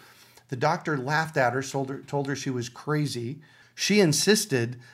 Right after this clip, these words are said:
that the doctor, you know, run a Lyme test.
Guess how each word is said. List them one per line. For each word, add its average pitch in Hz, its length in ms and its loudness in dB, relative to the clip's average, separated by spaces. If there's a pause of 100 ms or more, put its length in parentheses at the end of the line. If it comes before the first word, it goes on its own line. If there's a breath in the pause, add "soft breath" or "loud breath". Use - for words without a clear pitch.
(140 soft breath)
that 131 340 2
the 127 80 -2
doctor, 127 760 2 (360 soft breath)
you 135 100 -2
know, 110 220 -2
run 127 260 2
a 120 80 2
Lyme 143 320 4
test. - 560 -4